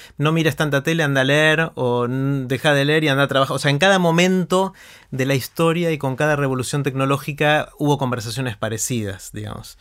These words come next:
Eh, inclusive es, es la histórica famosa entre Sócrates y Platón, si nos queremos ir dos mil años atrás, dos mil y pico de años atrás,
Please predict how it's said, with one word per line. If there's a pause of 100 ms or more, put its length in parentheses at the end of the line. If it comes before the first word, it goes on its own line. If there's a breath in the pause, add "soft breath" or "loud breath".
(460 loud breath)
Eh,
inclusive
es,
es
la
histórica
famosa
entre
Sócrates
y
Platón,
si
nos
queremos
ir
dos
mil
años
atrás,
dos
mil
y
pico
de
años
atrás,